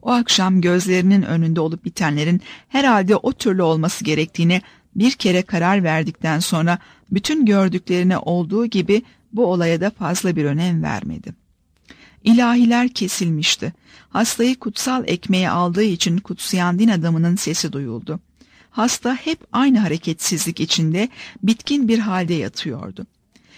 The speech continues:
Çevresinde bulunan herkes harekete geçti, ayak sesleri, fısıltılar duyuldu. Bunların arasında Anna Mihailovna'nın fısıltısı daha da sert bir ifadeyle duyuluyordu.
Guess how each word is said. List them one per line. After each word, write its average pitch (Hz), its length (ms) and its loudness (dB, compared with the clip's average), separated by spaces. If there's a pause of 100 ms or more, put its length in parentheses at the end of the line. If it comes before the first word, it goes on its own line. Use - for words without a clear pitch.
(160)
Çevresinde 262 720 2
bulunan 202 360 4
herkes 262 480 -4
harekete 202 420 -2
geçti, 185 480 0 (320)
ayak 226 300 2
sesleri, 180 500 0
fısıltılar 175 760 -2
duyuldu. 71 460 -10 (560)
Bunların 285 360 4
arasında 185 840 2
Anna 247 260 6
Mihailovna'nın 202 840 4
fısıltısı 180 680 -2 (320)
daha 247 240 2
da 262 100 2
sert 254 400 0
bir 180 100 2
ifadeyle 160 600 -2
duyuluyordu. 151 760 -4